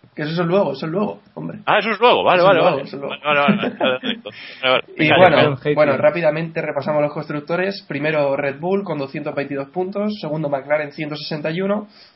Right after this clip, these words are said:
Speaker 1: tercero Ferrari con noventa y tres y en cuarto lugar aparece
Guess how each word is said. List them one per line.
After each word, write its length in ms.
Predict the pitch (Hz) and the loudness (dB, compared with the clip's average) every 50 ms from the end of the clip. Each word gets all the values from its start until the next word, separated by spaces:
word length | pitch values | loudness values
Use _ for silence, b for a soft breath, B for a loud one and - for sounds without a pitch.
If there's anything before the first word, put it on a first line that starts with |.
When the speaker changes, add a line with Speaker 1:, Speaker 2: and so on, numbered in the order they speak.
| _ _ | _ _
Speaker 1:
tercero 340 | - 139 - - 180 180 175 | -4 -2 -2 0 0 0 0
Ferrari 320 | - 175 170 170 170 165 | 0 -2 -4 -2 -4 -4
con 140 | 156 156 151 | -4 -4 -4
noventa 280 | 151 151 151 151 151 160 | -2 -4 -4 -4 -4 -6
y 100 | 160 160 | -6 -2
tres 300 | 185 190 202 208 208 B B B B B B _ - | 0 0 0 0 -2 B B B B B B _ -10
y 200 | 143 139 135 131 | -8 -4 -2 2
en 120 | 127 - | 4 6
cuarto 280 | - - - - 151 147 | 8 8 8 6 4 2
lugar 500 | 147 143 139 147 151 156 156 156 147 - _ - | 0 2 4 4 4 4 2 0 -6 -8 _ 0
aparece 800 | 170 156 160 - 147 151 160 160 - - 160 156 151 147 - | 0 2 4 4 4 4 4 0 -4 -6 -6 -6 -6 -8 -10